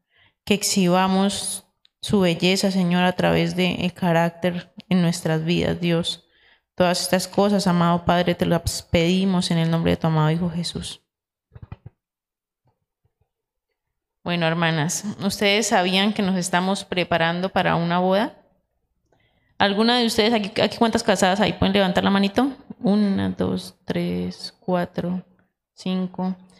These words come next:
¿Y cuántas de ustedes han estado en una o más bodas? Todas. ¿Y de pronto alguna de ustedes se ha involucrado en algún momento en la preparación, no sé, en la decoración, en la comida?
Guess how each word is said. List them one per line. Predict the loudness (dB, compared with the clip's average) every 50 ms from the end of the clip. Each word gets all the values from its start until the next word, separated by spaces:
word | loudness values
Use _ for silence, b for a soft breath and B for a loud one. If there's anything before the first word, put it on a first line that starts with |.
| b b -2
¿Y | 0 2 2 2 2 2 0 -2 -2 0
cuántas | 0 0 2 2 2 2 2
de | 0
ustedes | -2 0 0 2 2 2
han | 0 0
estado | 0 -2 0 0 0 2 2
en | 0 0 -2 -2 -2
una | 0 0 2 2 2 2
o | 2 2
más | 2 2 2 2
bodas? | 2 2 2 4 4 2 0 -2 -6 -12 -16 _ _ _ _ _ _ _ _ _ _ _ _ _ _ _ _ _ _ _ _ _ _ _ _ _ _ _ _ _ _ _ _ _ _ _ _ -20 -20 _ _ _ _ -20 -20 -20 -20 -20 -20 -20 _ -10 _
Todas. | -2 0 0 0 0 -2 -2 -4 -8 -10 -12 -14 -16 -20 -20 -20 -20 _ _ _ _ _ _ _ _ _ _ _ _ _ _ _ _ _ _ _ _ _ _ _
¿Y | -6 -4 -2 0 0 0 0
de | 0 0
pronto | 0 2 2 2 2 2
alguna | 2 2 2 2 2
de | 2
ustedes | 2 2 2 2
se | 2 2
ha |
involucrado | 2 2 2 2 2 2 2 2 2 2
en | 2 2
algún | 2 2 2
momento | 2 2 2 2 0 0 0
en | 2 2 2 2 0 0 0 -2 0 0 0 0 2
la | 2 2 2 2 0
preparación, | 0 0 2 2 2 2 2 2 0 0 0 0 2 2 2 2 2 0 0
no | -2
sé, | -2 -2 -4
en | -4 -2 0
la | 0
decoración, | 0 0 -2 -4 -6 -4 -4 -4 -4 -4 -4 -6 -2 0 0 2 2 2 2 0 0 0 0 -2
en | -2 -2 -2
la | -4 -6
comida? | -6 -4 -2 -2 0 0 0 0 0 0 0 0 0 -2 -4 -6 -8